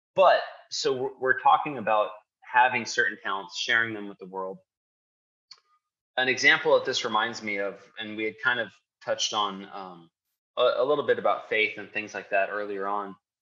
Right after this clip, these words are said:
but there is the biblical story of having these, I, I forget exactly how this story goes, but I think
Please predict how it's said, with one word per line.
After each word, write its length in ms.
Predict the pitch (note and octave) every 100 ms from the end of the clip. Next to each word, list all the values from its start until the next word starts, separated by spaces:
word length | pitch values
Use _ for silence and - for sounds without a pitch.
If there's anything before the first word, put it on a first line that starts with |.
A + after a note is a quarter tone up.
| _ _ - A2+
but 260 | A#2+ G#2+ - -
there 220 | B2 C3+ C3+
is 520 | C#3 D3+ C3+ - -
the 180 | A#2 -
biblical 380 | C3 C3+ C#3+ B2+
story 680 | - - A#2+ A#2 G2+ F#2+ F#2+
of 280 | G#2 G2 F#2+ F#2 _ _ _ _ _ _
having 640 | - B2 C3 C3 A#2+ A2+ A2+ - _ _
these, 760 | A2+ A2+ A2+ A2 - - - - _ _ -
I, 120 | A#2+ -
I 40 | A2+
forget 240 | - E3
exactly 480 | D#3 G2 A#2 B2+ B2
how 120 | A2
this 160 | G#2 G2
story 320 | - A#2 G#2+
goes, 400 | F#2+ G2+ F#2 F2
but 100 | -
I 60 | G2
think 240 | - C3+